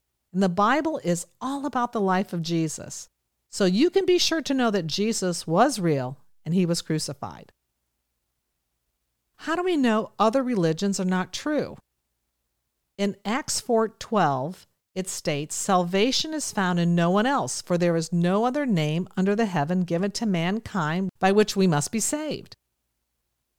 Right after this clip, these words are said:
Other religions don't have the word of God,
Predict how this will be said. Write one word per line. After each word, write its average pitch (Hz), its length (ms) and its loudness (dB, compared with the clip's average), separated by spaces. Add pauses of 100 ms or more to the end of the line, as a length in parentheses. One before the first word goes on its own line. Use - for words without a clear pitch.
Other 339 240 0
religions 196 640 2 (160)
don't 240 280 0
have 214 280 -2
the 220 120 0
word 165 180 0
of 147 140 -4
God, 127 400 -8